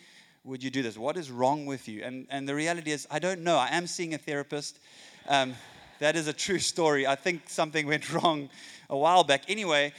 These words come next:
um, I don't know. So, so, but I, and I recognize you may not be interested in this. You may not be interested in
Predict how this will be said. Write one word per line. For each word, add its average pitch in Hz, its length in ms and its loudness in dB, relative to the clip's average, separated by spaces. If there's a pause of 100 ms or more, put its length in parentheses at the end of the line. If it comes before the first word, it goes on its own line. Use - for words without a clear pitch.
(260)
um, 160 240 2 (680)
I 185 160 2
don't 214 160 4
know. 143 200 8
So, 165 260 2
so, 180 200 -4 (100)
but 190 140 -4
I, 196 160 -4
and 185 100 -2
I 202 100 0
recognize 214 520 0 (300)
you 190 160 -6
may 240 180 2
not 233 160 -2
be 220 100 -6
interested 214 300 -4
in 208 60 -8
this. 208 120 -2
You 214 80 -10
may 220 100 -4
not 214 120 -4
be 214 60 -8
interested 202 240 -6
in 196 120 -10